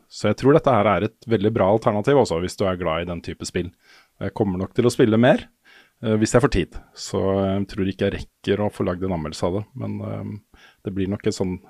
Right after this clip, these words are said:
spill jeg vender tilbake til litt innimellom for å se hvor langt jeg kommer og sånt da. Så, ehm, vil jeg også bare ne-, nevne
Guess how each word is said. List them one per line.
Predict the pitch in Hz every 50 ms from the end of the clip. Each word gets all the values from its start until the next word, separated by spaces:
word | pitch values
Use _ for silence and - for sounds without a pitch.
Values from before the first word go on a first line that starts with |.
| - _
spill | - - - 85 80
jeg | 82 87
vender | 92 90 82 82
tilbake | - 92 92 80 - -
til | - 92 82 87
litt | 90 - 98
innimellom | 92 82 76 78 80 80 85 -
for | - -
å | - -
se | - - 82
hvor | 82 85
langt | 85 82 -
jeg | 101 98
kommer | - 104 90 87 95 98
og | 120 123
sånt | - 175 170
da. | - 98 - _ _ _ _ _ _ - - - - - - - - - - - - - - - - - - - _ _ _ _
Så, | - - - - - 156
ehm, | 147 143 139 147 147 147 143 143 143 143 143 139 139 139 143 139 139 143 139 139 139 135 135 139 139 139 139 139 139 135 131 131
vil | 127 120 123
jeg | 123
også | 120 - 135 123
bare | 120 113 113 113 117 117
ne-, | 117 117 113 113 113
nevne | 113 123 117 104 95 98 107